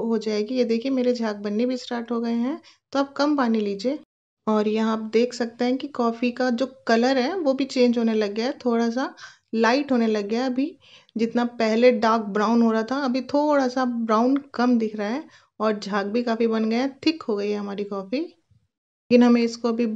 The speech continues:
बहुत बीट करना है, तब तक ये एकदम व्हिपिंग क्रीम की तरह ना हो जाए। अभी मैंने इसको एक बिग बाउल में ट्रांसफ़र कर लिया है क्योंकि कप में अच्छे से बीट नहीं हो पा रहा था। आप पहले से ही एक बाउल में ले सकते हैं।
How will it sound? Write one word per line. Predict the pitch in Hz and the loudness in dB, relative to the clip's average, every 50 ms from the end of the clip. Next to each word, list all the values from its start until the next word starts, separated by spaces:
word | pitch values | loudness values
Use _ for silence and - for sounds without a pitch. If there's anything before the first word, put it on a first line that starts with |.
| 214 | -2
बहुत | - 226 220 220 - 254 254 247 - | 0 0 0 0 0 -2 -2 -2 -2
बीट | 208 226 226 226 - | -2 -2 -2 -4 -4
करना | - 226 214 214 214 208 | -4 -4 -4 -2 -4 -4
है, | 233 302 330 | -4 -6 -6
तब | 294 240 226 226 - | -4 -6 -6 -6 -4
तक | - 220 220 - | -4 -4 -4 -2
ये | 233 220 180 - 196 | -2 -2 0 2 2
एकदम | 220 226 202 202 240 240 240 226 | 2 2 2 0 0 2 2 2
व्हिपिंग | 214 226 226 226 254 254 254 | 2 0 0 2 0 0 0
क्रीम | 247 254 226 226 220 220 | 0 0 0 0 0 0
की | 214 226 | -2 -2
तरह | 214 220 214 208 208 | -2 -2 -2 -2 -2
ना | 202 202 202 | -4 -4 -6
हो | 202 202 202 | -6 -6 -4
जाए। | 196 208 208 233 294 294 _ _ _ _ _ _ _ _ _ - _ _ _ _ | -4 -4 -6 -6 -8 -10 _ _ _ _ _ _ _ _ _ -20 _ _ _ _
अभी | 220 220 254 | 0 2 4
मैंने | 254 254 254 247 262 262 | 4 4 4 4 4 2
इसको | 254 254 - - - 277 277 - - - | 2 0 -4 -4 2 2 2 2 2 0
एक | - 254 247 - 247 220 | -2 -2 -2 -2 -8 -6
बिग | 214 247 262 247 - 240 | -2 -2 -2 -2 0 0
बाउल | 226 214 208 208 | 0 0 2 0
में | 208 226 226 | 0 0 -2
ट्रांसफ़र | 226 - 220 214 214 208 - 233 233 | -2 -2 -4 -4 -4 -4 -4 -4 -2
कर | 226 233 | -2 -2
लिया | 226 220 226 233 233 | -2 0 0 0 0
है | 262 | -2
क्योंकि | 269 269 277 247 247 254 247 247 _ | -2 -2 -2 0 0 -2 -4 -2 _
कप | 247 247 247 254 | -4 -4 0 0
में | 254 269 277 | 2 2 2
अच्छे | 269 - 240 233 - - 247 | 0 -2 -6 -6 -4 -4 0
से | 254 254 | 0 0
बीट | 247 247 247 233 247 | 0 0 -2 -2 0
नहीं | 240 240 240 247 247 247 | 0 2 4 4 4 2
हो | 240 220 | 0 0
पा | 233 233 214 | -2 -4 -4
रहा | 208 208 208 | -4 -6 -4
था। | 208 254 | -4 -4
आप | 277 294 269 - _ _ | -4 -4 -6 -10 _ _
पहले | 254 233 233 240 247 247 | -2 0 2 2 0 0
से | 254 269 254 | 0 -2 0
ही | 247 254 262 254 | 0 0 0 -2
एक | 247 247 - | -2 -2 -4
बाउल | 226 220 226 | -4 -2 -2
में | 226 226 220 | -2 -2 -2
ले | 214 220 | -2 -2
सकते | 220 214 208 - _ - 208 | -4 -6 -10 -8 _ -6 -6
हैं। | 208 220 240 | -4 -4 -4